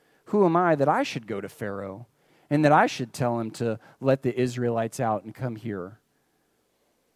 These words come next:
In verse thirteen, Moses asked God, "If I go to the Israelites and I say to them, 'The God of your fathers has sent me to you,' and then they ask me," more insecurity,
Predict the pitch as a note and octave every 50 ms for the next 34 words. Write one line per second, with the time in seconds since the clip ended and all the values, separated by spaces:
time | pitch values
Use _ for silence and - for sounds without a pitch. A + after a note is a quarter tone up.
0 | _ _ _ _ _ - A2 A2 B2 B2 A#2+ - - C3+ B2+ B2+ - - C3 B2
1 | B2 B2+ C#3 D3+ D#3+ C#3+ - _ _ _ _ _ _ _ _ _ - C3 C3+ C#3+
2 | C#3+ D3 C3+ - D3 C3+ C3+ C3 B2+ - - C#3 C#3+ D3+ D3+ C#3+ - D#3+ D3 D3
3 | D3 E3+ G3 A3 A3+ F3+ D#3+ D#3 D#3+ D#3 D#3+ D3 D3 D#3+ E3+ E3+ F3 F3+ E3 -
4 | F3+ E3 D#3 D3+ D3 - - G#3+ A3 G#3 F3 D#3 D#3+ D3+ D#3 F3+ G3+ G3 - -
5 | - - - - - E3 E3 B3+ C4 C4 C#4+ C4+ B3+ A3 G#3+ G#3+ G#3 - - C4+
6 | C#4 C#4+ C4+ B3+ A#3+ A3 F3+ G3+ G3+ F#3 - - C4 C4 B3+ B3+ A3+ A3 B3+ C#4+
7 | C4 A#3 A3 A3+ C4+ D#4 D#4 C4 A#3+ B3 C#4+ D4 - _ _ _ - - - G3+
8 | A3 A#3+ C#4 C#4 C4 A#3 A3 A3 G#3+ A3+ A3+ C#4 E4+ E4 - - - F#3+ F#3+ G3+
9 | A3+ A#3 G3+ F3+ F3+ F#3 F3 F3 F3 E3+ D#3+ - E3 D3 - - D#3+ D#3 D#3+ E3+
10 | F3 F#3 A3 A3